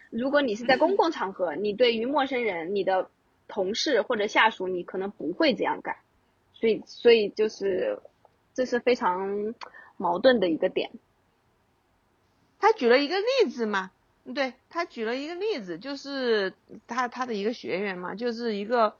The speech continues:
Speaker 2: 然后这个女士就很气愤地反对他这种方法嘛，就说有些事情不管你喜不喜欢，你就是非做不可。而且我认为告诉我们的孩子，有些事情他也必须要做，并没有什么不对。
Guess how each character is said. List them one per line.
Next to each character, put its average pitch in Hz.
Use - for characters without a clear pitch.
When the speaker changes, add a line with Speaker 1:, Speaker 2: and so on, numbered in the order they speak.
Speaker 2:
然 220
后 285
这 294
个 302
女 233
士 262
就 311
很 247
气 311
愤 294
地 226
反 180
对 247
他 240
这 226
种 202
方 214
法 208
嘛， 151
就 202
说 254
有 233
些 320
事 403
情 302
不 381
管 285
你 330
喜 226
不 254
喜 254
欢， 214
你 202
就 320
是 339
非 349
做 370
不 311
可。 180
而 -
且 403
我 226
认 277
为 202
告 339
诉 330
我 254
们 233
的 254
孩 233
子， 226
有 214
些 311
事 349
情 233
他 302
也 254
必 277
须 285
要 247
做， 226
并 277
没 240
有 208
什 220
么 190
不 180
对。 208